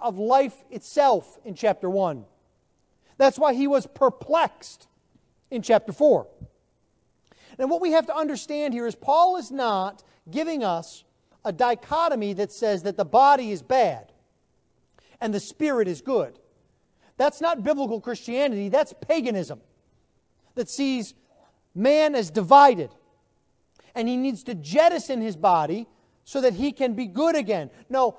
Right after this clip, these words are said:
the Bible teaches us that we are one whole being, body and spirit together, and that is how we are and will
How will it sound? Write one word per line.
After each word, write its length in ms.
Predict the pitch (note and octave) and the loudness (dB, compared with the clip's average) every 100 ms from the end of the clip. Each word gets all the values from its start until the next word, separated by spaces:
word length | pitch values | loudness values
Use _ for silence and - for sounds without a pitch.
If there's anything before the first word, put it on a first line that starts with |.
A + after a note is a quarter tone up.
| - | -8
the 80 | A#3 | -8
Bible 460 | E3 C#4 F4 F#4 D#4+ | 2 6 6 4 -2
teaches 400 | - C4+ B3+ F#3 | -6 -10 -10 -2
us 220 | G3+ F3 | -2 -2
that 140 | A#3 G3 | -8 -8
we 280 | G3+ D4 | -8 -6
are 320 | C#4 A#3 G#3+ - _ | -2 0 0 -2 _
one 480 | D#3 F3+ D4 D#4+ E4+ | -10 2 4 4 0
whole 680 | D#4+ - - D4+ C#4+ C4+ A#3 | -8 -10 4 6 6 4 2
being, 500 | C#4 C4+ G#3+ C#3+ G2 _ _ _ _ _ _ _ _ _ _ _ | -2 -2 -2 -6 -14 _ _ _ _ _ _ _ _ _ _ _
body 540 | C#3 B2+ B3 D4 D4+ C#4+ | -10 0 2 2 0 -4
and 380 | C#4 D4 D#4 C#4+ | -4 -2 -2 -4
spirit 760 | - - D4+ A3 G#3 - _ | -8 -8 -2 0 -2 -6 _
together, 520 | - A3 C#4+ D4 G#3 - - | -12 -2 0 2 0 -4 -8
and 200 | C#4+ B3 - _ _ _ - | -6 -6 -8 _ _ _ -2
that 220 | C4+ E4 | 0 0
is 180 | D4 G3+ | -4 -6
how 240 | C4+ D4 | 0 0
we 160 | C#4+ D4 | 0 -4
are 300 | B3+ B3+ C4+ | 0 2 2
and 260 | C4+ C4 G#3+ | -2 -2 0
will 240 | D#4 | 0